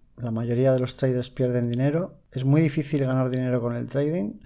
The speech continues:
Se puede ganar dinero y se puede ganar mucho dinero y hay muchas personas que ganan mucho dinero, pero en general son una mi-, son una minoría. El que os diga lo contrario,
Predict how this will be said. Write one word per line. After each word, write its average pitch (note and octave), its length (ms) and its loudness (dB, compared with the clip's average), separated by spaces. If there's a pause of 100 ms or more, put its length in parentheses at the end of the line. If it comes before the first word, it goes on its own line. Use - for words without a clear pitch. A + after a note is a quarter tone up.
(140)
Se - 160 -2
puede A2+ 240 2
ganar A2+ 240 0
dinero D#3+ 240 4
y G#3 60 0
se - 80 -6
puede A#2+ 180 -4
ganar A#2 260 -2
mucho C3+ 220 -2
dinero D3+ 260 2
y D#3 120 4
hay C3 40 4
muchas F#3 440 4
personas G3+ 480 0
que A#2 300 -4 (360)
ganan C#3+ 220 6
mucho C#3 280 4
dinero, A2+ 300 -6
pero B2 140 -4
en A#2 80 -6
general D3 520 6
son D3 180 2
una C#3 180 4
mi-, A#2 260 0 (220)
son D3 220 2
una C3+ 140 4
minoría. A2+ 520 0 (160)
El B2 160 -2
que C3+ 100 2
os B2+ 60 4
diga D3+ 180 4
lo E3+ 100 8
contrario, D3+ 680 4